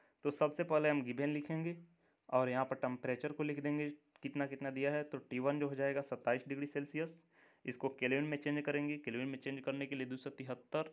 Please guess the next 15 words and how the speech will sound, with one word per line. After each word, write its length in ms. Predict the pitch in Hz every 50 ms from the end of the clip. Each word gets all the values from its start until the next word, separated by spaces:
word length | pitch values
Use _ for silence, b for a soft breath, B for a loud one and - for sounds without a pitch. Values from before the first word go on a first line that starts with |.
| - _ _ -
जोड़ 240 | 117 120 135 139 143
देते 240 | 147 147 147 147 156
हैं 200 | 151 156 160 160
सेल्सियस 560 | 165 - 131 127 123 - 127 135 135 135 - 151
में, 120 | 156 156 156 -
सेल्सियस 400 | - 135 127 - 139 135 135 139
मान 200 | 131 131 135 135
में 220 | 139 151 175 202 180 b b b b b b b _ _ - _ _ _ _ _ _ _ _ 143
दो 120 | 139 143
सौ 120 | 139 -
तिहत्तर 320 | 143 - 139 135 135 135 127
जोड़ेंगे 360 | 120 131 139 143 143 147 143
तो 120 | 143 - -
हो 80 | 123
जाएगा 340 | 117 123 127 127 127 127 131